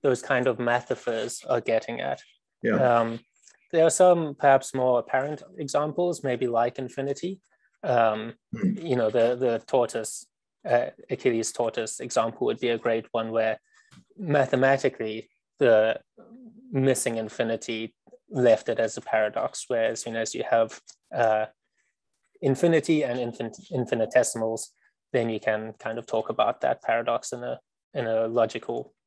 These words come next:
Speaker 1: sound
Speaker 2: Yeah.
Speaker 1: way.
Speaker 2: Yeah.
Speaker 1: Um, and obviously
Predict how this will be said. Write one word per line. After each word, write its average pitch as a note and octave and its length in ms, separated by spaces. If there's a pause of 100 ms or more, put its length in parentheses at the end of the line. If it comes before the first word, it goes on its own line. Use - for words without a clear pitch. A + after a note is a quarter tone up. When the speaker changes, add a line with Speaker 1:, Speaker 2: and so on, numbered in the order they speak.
(140)
Speaker 1:
sound A2+ 380
Speaker 2:
Yeah. B2 80
Speaker 1:
way. A#2 160 (400)
Speaker 2:
Yeah. G#2 180
Speaker 1:
Um, A2+ 480 (440)
and C3 320 (200)
obviously D3 560